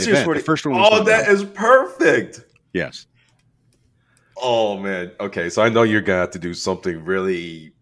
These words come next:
Speaker 2: Oh, yes.
Speaker 1: fun. Okay, okay, okay, yeah. <laughs>
Speaker 2: No, we're thinking about extending it. We're currently a three-day event. We're thinking about going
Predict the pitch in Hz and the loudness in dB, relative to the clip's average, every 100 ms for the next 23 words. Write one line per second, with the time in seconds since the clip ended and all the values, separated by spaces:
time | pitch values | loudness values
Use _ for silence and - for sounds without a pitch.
0 | _ _ - 104 80 71 - - _ 107 | _ _ -4 -2 -2 -6 -10 -14 _ -4
1 | 90 90 - 98 92 95 95 - 73 - | -4 -6 -4 -4 -2 -2 -2 -4 -10 -6
2 | 107 78 76 76 - 76 - - - - | -6 -6 -8 -8 -6 -6 -6 -6 -4 0
3 | 90 98 160 123 117 101 - 110 95 95 | 0 0 0 0 2 0 -2 -2 -2 -2
4 | 95 - 90 85 - 107 98 90 - 98 | -4 -6 -8 -8 -6 -6 -4 -8 -6 -4
5 | 98 92 90 92 90 87 87 87 80 78 | -4 -4 -6 -8 -10 -12 -10 -8 -10 -10
6 | 80 78 | -12 -12